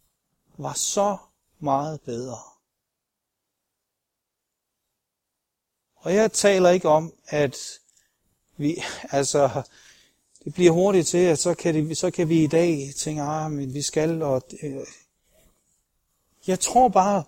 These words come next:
hvis vi tror, det her, det er toppen, så er det da klart, at vi får svært ved at arbejde hen mod det, der skal komme engang.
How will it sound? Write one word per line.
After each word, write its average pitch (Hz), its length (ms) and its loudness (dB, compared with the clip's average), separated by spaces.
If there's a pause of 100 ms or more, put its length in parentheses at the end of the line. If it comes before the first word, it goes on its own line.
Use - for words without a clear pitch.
hvis 160 240 0
vi 190 80 2
tror, 220 480 2 (120)
det 320 260 4
her, 208 180 4
det 202 160 4
er 180 40 4
toppen, 185 500 6 (2750)
så - 180 4
er 277 60 10
det - 120 2
da 208 100 4
klart, 240 280 4
at - 60 -6
vi 196 100 0
får 180 160 2
svært 196 280 4
ved 196 60 4
at 185 60 6
arbejde 165 320 4
hen 202 180 -2
mod 180 220 2
det, 180 160 2
der 180 60 0
skal 156 180 -4
komme 190 260 4
engang. 156 340 0